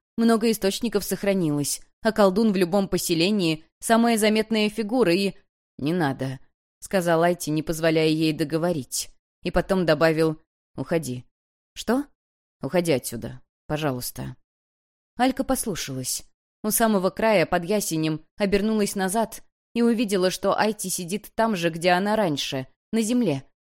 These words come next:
и касается ладонью там, где был камень, где было его надгробие. Обратную дорогу она нашла без проблем,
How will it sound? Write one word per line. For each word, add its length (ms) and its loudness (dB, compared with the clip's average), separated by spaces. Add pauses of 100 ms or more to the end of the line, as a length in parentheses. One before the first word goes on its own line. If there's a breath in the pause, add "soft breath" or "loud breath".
(100)
и 80 -2
касается 540 0
ладонью 520 2
там, 320 0 (240)
где 160 -2
был 220 -2
камень, 520 -4 (400)
где 240 2
было 240 2
его 300 2
надгробие. 760 -2 (1400)
Обратную 480 2
дорогу 340 2
она 200 2
нашла 340 -2
без 160 -4
проблем, 500 -2